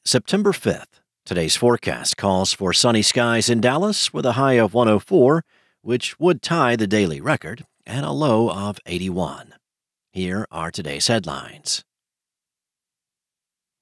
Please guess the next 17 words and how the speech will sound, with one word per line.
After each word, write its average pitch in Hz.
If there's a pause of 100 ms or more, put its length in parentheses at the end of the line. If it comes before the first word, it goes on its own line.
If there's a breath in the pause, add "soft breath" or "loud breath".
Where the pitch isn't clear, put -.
(120)
As 147
they 160
both 208
prepare 127
for 117
a 107
dramatic 110
impeachment 95
trial 85
that 92
will 123
put -
their 104
marriage 98
under 85
a 76
spotlight, 120